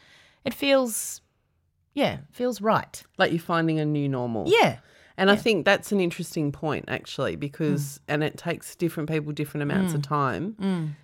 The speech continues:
Speaker 2: but there is a period of being profoundly unsettled
Speaker 1: Mm,
Speaker 2: for
Speaker 1: mm.
Speaker 2: everybody, and you can't
Speaker 1: Yeah.
Speaker 2: really get around that
Speaker 1: No.
Speaker 2: after separation, especially
Speaker 1: Yeah.
Speaker 2: if you've got kids.
Speaker 1: Yeah.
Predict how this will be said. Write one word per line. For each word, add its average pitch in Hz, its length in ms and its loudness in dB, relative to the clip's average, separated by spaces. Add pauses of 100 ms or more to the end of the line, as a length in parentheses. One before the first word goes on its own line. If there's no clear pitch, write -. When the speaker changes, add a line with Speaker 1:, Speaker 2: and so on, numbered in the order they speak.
(160)
Speaker 2:
but 165 260 6
there 170 220 4
is 190 180 4
a 185 60 4
period 170 400 2
of 147 200 0
being 151 240 2
profoundly 156 540 -2
unsettled 135 720 -4
Speaker 1:
Mm, 277 260 4
Speaker 2:
for 160 80 6
Speaker 1:
mm. 147 120 8
Speaker 2:
everybody, 143 460 6
and 147 120 2
you 151 60 2
can't 226 320 6
Speaker 1:
Yeah. 131 40 2
Speaker 2:
really 147 200 2
get 143 160 -2
around 131 340 0
that 156 160 2
Speaker 1:
No. 220 100 6
Speaker 2:
after 156 280 2
separation, 151 600 -4
especially 202 160 2
Speaker 1:
Yeah. 165 180 6
Speaker 2:
if 147 100 -6
you've 143 120 -6
got - 160 -6
kids. 220 380 -6
Speaker 1:
Yeah. 180 260 2